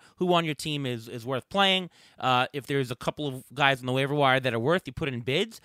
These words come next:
If you don't get them, then you throw in the middle relievers. Um, since you mentioned RotoWire and Zola's tool, uh, I'll say that, uh, I, I look at, uh, Derek Carty's The Bat. Uh, and there's ratings, uh, for every single, uh, week, and you can tell whether they're above a certain line or not. And if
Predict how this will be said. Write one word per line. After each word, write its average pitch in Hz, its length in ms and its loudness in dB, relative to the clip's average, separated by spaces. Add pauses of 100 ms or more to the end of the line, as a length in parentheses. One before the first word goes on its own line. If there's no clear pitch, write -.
(160)
If - 160 -8
you 127 100 -4
don't 160 460 2
get 139 220 2
them, 127 240 -2
then 147 200 -2
you 139 80 0
throw 127 300 -2
in 110 140 -6
the 104 60 -6
middle 104 280 -2
relievers. 92 580 -4 (300)
Um, 131 180 0
since 190 260 -8
you 196 100 0
mentioned 175 380 2
RotoWire 147 440 2
and 127 100 -4
Zola's 151 320 -2
tool, 135 320 -2
uh, 131 100 2
I'll 127 140 2
say 151 160 -2
that, 131 220 2
uh, 120 160 2 (280)
I, 120 100 0
I 139 160 4
look 151 180 2
at, 139 260 0
uh, 123 300 2
Derek 143 300 -2
Carty's 131 360 2
The 113 80 -6
Bat. 113 500 2 (260)
Uh, 117 280 0
and 123 180 -4
there's 120 300 -2
ratings, 123 640 -4
uh, 113 180 -6
for 113 420 -6
every 131 220 -4
single, 123 460 -2
uh, 117 400 0 (120)
week, 196 400 -6 (300)
and 123 340 -6
you 127 80 -6
can 131 220 -6
tell 139 300 4
whether 139 140 0
they're 139 120 2
above 131 260 2
a 123 60 -2
certain 123 320 -6
line 131 240 0
or 120 80 -2
not. 180 320 4
And 127 160 0
if 117 140 -6